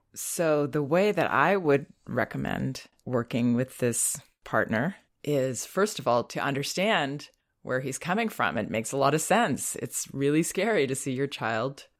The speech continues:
uh, in this mother's words, handcuffing her with his emotions. Yikes.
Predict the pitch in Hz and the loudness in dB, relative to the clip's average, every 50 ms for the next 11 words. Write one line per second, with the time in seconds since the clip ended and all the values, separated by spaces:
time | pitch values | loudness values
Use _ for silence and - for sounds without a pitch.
0 | _ - - - - - - - - - - - - - - 139 139 127 - - | _ -14 -10 -8 -6 -4 -4 -6 -6 -8 -10 -12 -10 -8 -6 -4 -4 -4 -4 -4
1 | 143 139 147 165 160 160 127 127 127 131 135 139 - - _ _ _ _ _ _ | -2 2 2 2 2 2 0 0 0 0 0 -4 -8 -14 _ _ _ _ _ _
2 | _ _ - - 143 170 208 208 196 - - 147 131 - 131 123 117 127 127 - | _ _ -6 -2 2 2 2 2 0 -2 -2 -2 0 0 0 0 0 -2 -2 -2
3 | 117 131 139 143 143 - - 139 139 151 131 131 135 185 226 - - - - - | 0 0 0 -2 -4 -6 -8 -8 -4 -2 0 0 0 0 0 0 -4 -6 -6 -8
4 | - - - - - - _ _ _ _ _ _ _ _ _ _ _ _ _ _ | -8 -10 -12 -14 -18 -20 _ _ _ _ _ _ _ _ _ _ _ _ _ _
5 | _ - 143 160 220 269 - - - - - - - | _ -2 0 0 0 0 -2 -4 -6 -8 -8 -8 -10